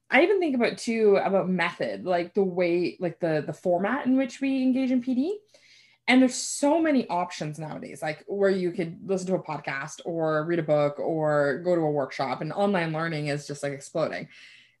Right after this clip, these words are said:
And not everything has to be for everybody, right? Like, if someone, if I'm talking to someone, I'm like, "Hey, have you listened to my podcast?" And they're like, "No, I hate podcasts." I'm like, "K K," like,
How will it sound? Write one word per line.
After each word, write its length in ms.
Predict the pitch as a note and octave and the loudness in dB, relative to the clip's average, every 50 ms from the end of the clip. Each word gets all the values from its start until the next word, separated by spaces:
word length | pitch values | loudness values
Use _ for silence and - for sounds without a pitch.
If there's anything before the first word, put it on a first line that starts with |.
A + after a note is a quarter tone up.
| _ - | _ -4
And 400 | G#3 A3+ A3 G#3+ G#3+ G#3 G#3+ G#3+ - _ _ _ _ _ | 0 2 2 2 2 2 0 -4 -8 _ _ _ _ _
not 240 | G#3 B3+ G#4 C5 - - | 4 6 6 6 6 6
everything 420 | G4 G4 F4+ G4+ G4 G4+ G4 F4 | 6 8 8 6 6 6 4 0
has 220 | C4 D4 D4 C#4+ - | 0 0 -2 -2 -2
to 100 | C4+ A3 | -4 -2
be 200 | G3+ C4 F#4 G#4 | 2 4 4 4
for 160 | G4+ - E3+ | 4 2 0
everybody, 480 | C3+ - - C#3 - - - - - G#2+ | 0 -2 -4 -6 -8 -8 -12 -16 -14 -8
right? 240 | - - B3 B3+ | -4 -2 -2 0
Like, 120 | A#3+ B3 B3 | 0 0 0
if 100 | C4+ B3 | -2 -2
someone, 580 | - - D4 D#4+ F4 G4+ G4+ F#4+ F4 E4 B3 - - | 0 0 0 0 2 2 2 2 2 -2 -4 -2 -2
if 100 | A#3 A3+ | -2 0
I'm 140 | B3+ C#4 | 0 0
talking 220 | D4 D#4+ D#4+ D#4+ D#4 | 2 0 0 0 -2
to 80 | C#4+ | -2
someone, 260 | - C4+ B3 B3 B3 A#3+ | 0 0 2 2 4 4
I'm 60 | A#3 | 2
like, 120 | A#3 A#3 | 2 2
"Hey, 80 | A#3 D#4+ | 2 0
have 80 | C#4 | 0
you 60 | B3 A3 | 0 -2
listened 240 | B3 A#3+ B3 A#3 | -2 -2 0 0
to 60 | G3+ G3 | 0 0
my 40 | |
podcast?" 320 | G3 A3 A#3+ A#3+ B3 A3+ - | 0 -2 -2 -2 -4 -4 -2
And 80 | G#3+ | 0
they're 80 | G3+ G3 | 2 2
like, 120 | F#3+ G3 | 2 2
"No, 120 | G3+ G3+ G3+ | 2 0 0
I 40 | G#3 | 0
hate 180 | G#3+ - - | -2 -4 -4
podcasts." 380 | - G3+ A3 - - F#3 - - | -4 -6 -4 -4 -6 -8 -8 -6
I'm 60 | G#3 | -6
like, 140 | G3 F#3+ - | -6 -6 -6
"K 120 | D4 D#4 | -8 -6
K," 220 | - A3 G#3 B3 A#3+ | -2 -2 -2 0 4
like, 280 | A3 G3 G3+ G3 - | 4 4 4 2 -2